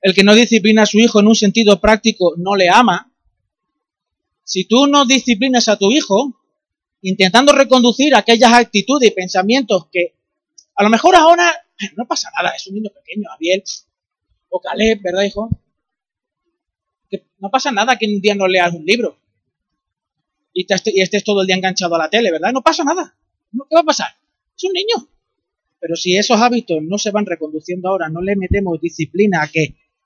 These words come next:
hoy tienes que leer, ve-, le-, leer un libro, el que tú quieras, veinte minutos todos los días. Sea la Biblia, sea un cómic, sea un T V, lo que tú quieras. Todos los días, veinte minutos, para que descubra lo bonito que es leer.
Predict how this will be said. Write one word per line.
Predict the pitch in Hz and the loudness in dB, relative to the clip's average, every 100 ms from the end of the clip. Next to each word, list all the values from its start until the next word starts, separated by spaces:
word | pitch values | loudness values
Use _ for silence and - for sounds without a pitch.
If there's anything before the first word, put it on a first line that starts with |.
| _ _ | _ _
hoy | 175 - | -12 -4
tienes | 185 214 | 0 0
que | 208 | 0
leer, | 190 214 185 | 2 2 0
ve-, | 202 190 | -4 0
le-, | 190 185 | 0 0
leer | 208 226 254 240 | 2 2 2 0
un | 240 | 0
libro, | 302 311 330 - | 0 2 0 0
el | |
que | 285 | -2
tú | 226 254 | 0 2
quieras, | 208 165 | 2 2
veinte | 165 277 285 | 2 2 2
minutos | 277 285 240 | 0 0 2
todos | 262 | 2
los | 208 | 2
días. | 175 147 - _ _ | 0 -4 -10 _ _
Sea | - 247 | -4 2
la | 247 | 4
Biblia, | 294 302 277 | 4 2 2
sea | 247 | 2
un | 233 | 2
cómic, | 277 294 | 2 2
sea | 269 269 | -2 0
un | |
T | 262 | 0
V, | 285 | 2
lo | 277 | 0
que | 240 | 0
tú | 269 | -2
quieras. | 226 170 127 - _ _ _ | 0 -2 -2 -16 _ _ _
Todos | 202 202 175 | -2 0 0
los | 175 | 0
días, | 214 208 | -2 -2
veinte | 175 190 185 | -4 -6 -6
minutos, | 175 147 - - | -10 -16 -20 -20
para | - | -20
que | 269 | -20
descubra | - - 160 185 | -20 -18 -12 -8
lo | 175 | -8
bonito | 156 160 220 190 | -8 -8 -10 -10
que | 170 139 | -12 -14
es | |
leer. | _ _ | _ _